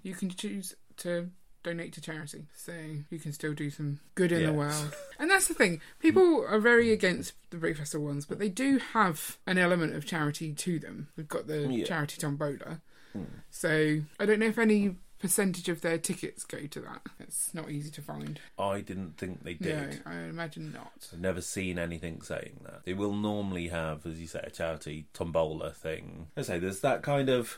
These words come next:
Speaker 2: what rewards you get, what compensation. If you're going to display everywhere, then I don't think it really matters. You'll go to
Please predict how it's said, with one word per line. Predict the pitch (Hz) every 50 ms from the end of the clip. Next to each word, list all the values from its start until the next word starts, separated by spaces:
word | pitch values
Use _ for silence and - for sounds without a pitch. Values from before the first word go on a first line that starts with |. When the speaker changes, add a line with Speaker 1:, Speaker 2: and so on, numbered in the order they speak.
| - -
Speaker 2:
what | - 127 127 - -
rewards | 110 110 110 107 101 104 104 101 98 -
you | 101
get, | 92 98 87 82
what | 104 101 85
compensation. | - 104 101 90 - 107 90 82 - 90 87 87 - - - 87 85 87 - -
If | - 160 165 -
you're | 185
going | 143 143 131 120
to | 110 104
display | 104 110 - - 120 98 92
everywhere, | 92 92 - - 85 - - - 87 95 101
then | 98 - 107 104
I | 135
don't | 143 - 151 127 107
think | 101 87 -
it | - 73
really | 104 98 85 80
matters. | 78 104 107 92 - - - - 87 82 87
You'll | 101 95 87
go | - 104 98 92
to | - - 92 87 85